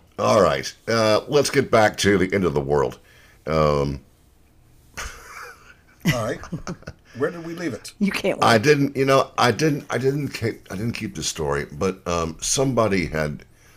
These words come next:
Speaker 1: a date projection for the end of time, and, but people have had that now for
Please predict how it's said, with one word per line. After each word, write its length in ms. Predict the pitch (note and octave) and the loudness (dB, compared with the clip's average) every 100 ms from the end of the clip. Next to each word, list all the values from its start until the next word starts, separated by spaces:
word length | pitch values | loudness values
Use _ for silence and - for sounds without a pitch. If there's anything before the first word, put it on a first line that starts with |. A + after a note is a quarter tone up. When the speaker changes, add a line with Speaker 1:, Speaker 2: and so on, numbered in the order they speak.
| - | -8
Speaker 1:
a 100 | D2+ | -6
date 520 | C2+ B1 F2+ F2+ - - - - - - - - - - - | -6 2 2 2 -4 -14 -18 -16 -20 -20 -20 -20 -20 -20 -8
projection 800 | - D2 B1+ D2+ C#2 - A1 A#1 _ _ _ _ _ - _ _ _ | -4 -2 0 0 -2 -6 -8 -12 _ _ _ _ _ -20 _ _ _
for 360 | - - F2+ E2 | -14 -2 0 0
the 140 | D2 | -2
end 120 | B1+ A#1+ | -4 -6
of 80 | |
time, 300 | A1 A#1+ A1+ - | -6 -4 -4 -2
and, 160 | G2 | 0
but 140 | G2 G2+ | 2 0
people 200 | C3 G2 | -2 0
have 180 | F2 C2 | 0 0
had 240 | D2+ C2+ | 0 0
that 200 | C2+ B1 | -2 -4
now 200 | B1 A1+ | -4 -6
for 300 | A1+ C2 A#1+ | -6 -6 -6